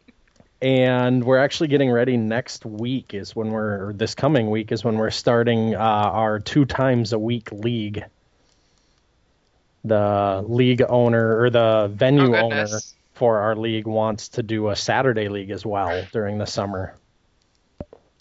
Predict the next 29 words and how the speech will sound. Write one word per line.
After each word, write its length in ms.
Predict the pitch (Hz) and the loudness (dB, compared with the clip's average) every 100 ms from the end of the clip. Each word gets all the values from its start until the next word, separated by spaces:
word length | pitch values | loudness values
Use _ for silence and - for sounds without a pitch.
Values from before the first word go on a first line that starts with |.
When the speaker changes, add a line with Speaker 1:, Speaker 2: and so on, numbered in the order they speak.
| _ _ | _ _
Speaker 1:
So 500 | - - 117 104 98 | -12 0 2 4 2
what 220 | 101 110 107 | 2 0 0
I 220 | 117 127 | 0 2
will 180 | 120 117 | 2 0
probably 560 | - 117 107 107 110 | 0 -2 -2 -6 -8
do 300 | 107 113 110 110 | -6 -4 -2 -4
is 140 | 104 | -4
Thursday 540 | - 123 120 107 110 | -2 0 0 -2 -6
nights, 500 | 110 107 110 110 107 | -4 -2 0 0 -2
I 80 | 107 | -2
will 160 | 104 98 | -2 -4
probably 520 | - 104 101 101 101 | -4 -4 -4 -6 -4
have 260 | 107 101 98 | -2 -2 -2
my 220 | 104 98 | -2 -2
league 460 | 98 104 101 98 92 - 113 | -2 -2 -2 -4 -6 -8 -4
leaders 560 | 107 170 143 104 98 | 2 4 4 2 -2
running 320 | 104 101 98 | -4 -4 -4
the 80 | 98 | -8
show. 520 | - - 101 87 95 - _ _ _ _ _ _ _ _ _ - | -4 0 0 0 -8 -14 _ _ _ _ _ _ _ _ _ -4
And 320 | 104 101 101 | -2 -2 -4
I'll 280 | - 101 101 | -2 -2 -2
be 160 | 107 | -4
there 260 | 101 101 101 | 0 2 2
on 140 | 101 | 2
the 80 | 98 | 0
Saturdays 640 | - 98 98 101 95 92 95 | 0 0 2 2 2 2 0
managing 480 | 95 95 95 98 | 0 -2 -4 -4
everything 460 | 95 92 95 101 95 | -4 -6 -8 -8 -6
because, 580 | 98 - 98 90 - | -8 -6 -4 -4 -8